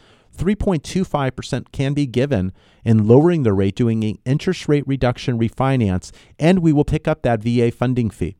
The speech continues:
So V A to V A, three and a quarter percent can be had,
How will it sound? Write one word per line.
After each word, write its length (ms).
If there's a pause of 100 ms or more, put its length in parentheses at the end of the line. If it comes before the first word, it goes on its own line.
(440)
So 160
V 280
A 80
to 100
V 220
A, 200 (200)
three 260
and 100
a 40
quarter 280
percent 420
can 220
be 180
had, 360